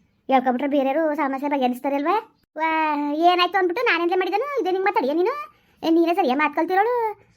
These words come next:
ಓ, ಒಳ್ಳೆ ಚೆನ್ನಾಗ್ ಮಾತಾಡೋದ್ ಕಲ್ತಿದ್ ಬಿಡು. ಏನ್ ಚೆನ್ನಾಗ್ ಮಾತಾಡಾರತ್ತೆ? ಏನ್ ಚೆನ್ನಾಗ್ ಮಾತಾಡಾರ? ಅಲ್ಲ, ನೀವ್ ಚೆನ್ನಾಗ್ ಮಾತಾಡ್ತೀರಿ ಅಲ್ವಾ? ನಾ ಚೆನ್ನಾಗ್ ಮಾತಾಡಕ್ಕೆ ನೀವ್ ಚೆನ್ನಾಗ್ ಮಾತಾಡ್ತೀರಿ. ಯಾಕವ್ವ?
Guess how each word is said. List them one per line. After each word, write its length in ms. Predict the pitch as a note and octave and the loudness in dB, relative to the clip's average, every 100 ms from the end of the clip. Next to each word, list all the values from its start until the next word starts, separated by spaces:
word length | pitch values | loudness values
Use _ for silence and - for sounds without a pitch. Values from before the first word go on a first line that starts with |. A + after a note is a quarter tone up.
| _ | _
ಓ, 300 | F4+ F4 E4 | 2 2 2
ಒಳ್ಳೆ 140 | E4 | -2
ಚೆನ್ನಾಗ್ 260 | D#4+ F#4 E4+ | 0 0 0
ಮಾತಾಡೋದ್ 260 | E4+ F4 F4 | 0 -2 -2
ಕಲ್ತಿದ್ 280 | F4 E4+ | -2 -2
ಬಿಡು. 400 | - G4 G4 - | -2 -2 -4 -6
ಏನ್ 100 | D4 | -6
ಚೆನ್ನಾಗ್ 200 | D4 D4 | -4 -2
ಮಾತಾಡಾರತ್ತೆ? 640 | D4+ D4+ D4+ D#4+ F#4 G4+ G4+ - D4 | -2 -2 -2 -2 -4 -6 -10 -6 -2
ಏನ್ 140 | C#4 | 0
ಚೆನ್ನಾಗ್ 220 | D4 D4+ | 0 -2
ಮಾತಾಡಾರ? 320 | D#4 D4+ D#4+ A4+ - - - - - - - | -2 -2 -2 -4 -8 -20 -20 -20 -20 -20 -8
ಅಲ್ಲ, 80 | C4+ D4+ | 0 2
ನೀವ್ 220 | D#4+ D#4 | 2 2
ಚೆನ್ನಾಗ್ 240 | E4 D#4 | 0 0
ಮಾತಾಡ್ತೀರಿ 380 | D#4 D4+ D4+ D#4 | 0 -2 -2 -2
ಅಲ್ವಾ? 360 | C#4+ D4+ D#4+ C4 | 0 0 0 -2
ನಾ 300 | A#3+ - C4+ | -6 -10 -6
ಚೆನ್ನಾಗ್ 240 | E4 C#4 | -4 -2
ಮಾತಾಡಕ್ಕೆ 360 | D4 D4 D4 D#4 | -2 -2 -2 -2
ನೀವ್ 220 | D4+ D4 | -2 0
ಚೆನ್ನಾಗ್ 260 | E4 C#4+ | 0 0
ಮಾತಾಡ್ತೀರಿ. 360 | C#4+ C#4+ C4+ D4+ | 0 -2 -2 -2
ಯಾಕವ್ವ? 440 | D#4 - C4+ C#4+ | -4 -6 -6 -2